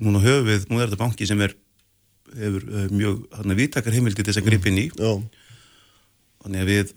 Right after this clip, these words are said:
Speaker 1: höfum mörg tæki til þess að geta haft áhrif,
Speaker 2: Mhm.
Speaker 1: sem að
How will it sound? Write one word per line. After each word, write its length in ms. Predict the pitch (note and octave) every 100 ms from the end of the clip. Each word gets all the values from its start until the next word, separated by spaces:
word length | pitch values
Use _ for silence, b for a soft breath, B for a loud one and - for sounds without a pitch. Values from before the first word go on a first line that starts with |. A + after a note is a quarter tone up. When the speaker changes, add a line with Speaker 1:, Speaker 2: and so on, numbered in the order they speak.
| A2
Speaker 1:
höfum 180 | C3 B2
mörg 160 | D3 -
tæki 260 | D3 C#3+
til 100 | C3+
þess 60 | B2 A#2+
að 80 | -
geta 220 | - B2+
haft 180 | A#2 C#3+
áhrif, 400 | C#3+ D3 G#2 - -
Speaker 2:
Mhm. 340 | A2 G2 A2 A2 b _
Speaker 1:
sem 180 | - F#2+
að 260 | F#2+ F#2+